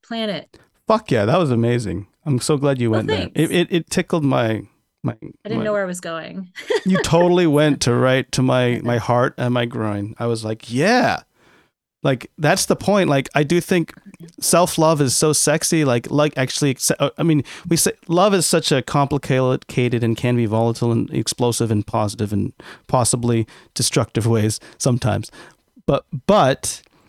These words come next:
Speaker 2: I think self-acceptance is also what we're kind of talking about too. Like, accept,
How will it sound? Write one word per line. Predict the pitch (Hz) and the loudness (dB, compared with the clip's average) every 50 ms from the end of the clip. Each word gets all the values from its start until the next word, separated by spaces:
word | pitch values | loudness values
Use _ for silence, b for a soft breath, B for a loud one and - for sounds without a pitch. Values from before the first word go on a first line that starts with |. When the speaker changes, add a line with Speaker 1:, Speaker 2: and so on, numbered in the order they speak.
| b - - | b -4 -2
Speaker 2:
I | 139 139 | -2 0
think | - - 147 123 - | 2 0 0 0 2
self-acceptance | - - 147 - - 117 - - - 139 135 - 127 113 101 - | 2 2 2 2 0 -2 0 0 0 0 0 0 -2 -2 0 -2
is | 120 113 110 | -2 -2 0
also | 117 107 110 - - 117 110 107 | 0 0 -2 -2 -2 -2 0 0
what | 117 110 - | 0 -2 -2
we're | 110 110 104 | -2 -4 -4
kind | 107 - 127 120 | -4 -2 -2 -2
of | 110 - | -2 -2
talking | - 107 110 113 | -2 -2 -2 -2
about | 107 101 - | -4 -6 -4
too. | - - 156 131 | -4 -2 -2 0
Like, | 110 107 107 | 0 -2 -4
accept, | 107 101 120 - - 143 127 - - - | -6 -8 -8 -4 -2 -2 -2 -2 -6 -16